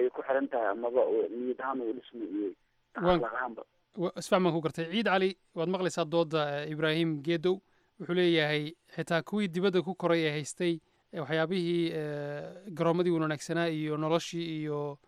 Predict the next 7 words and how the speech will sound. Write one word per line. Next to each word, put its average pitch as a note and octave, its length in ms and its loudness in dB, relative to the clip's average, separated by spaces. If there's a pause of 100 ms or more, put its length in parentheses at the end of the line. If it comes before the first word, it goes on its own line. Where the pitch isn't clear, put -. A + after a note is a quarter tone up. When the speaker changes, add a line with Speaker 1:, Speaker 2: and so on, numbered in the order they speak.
(240)
Speaker 2:
wixii F#3+ 240 0
oo F3+ 80 4
dhan F3+ 300 2
natiijo E3+ 420 0
ma F3+ 100 4
keenayaan. D3 500 -4 (400)
Eh, D3+ 260 -6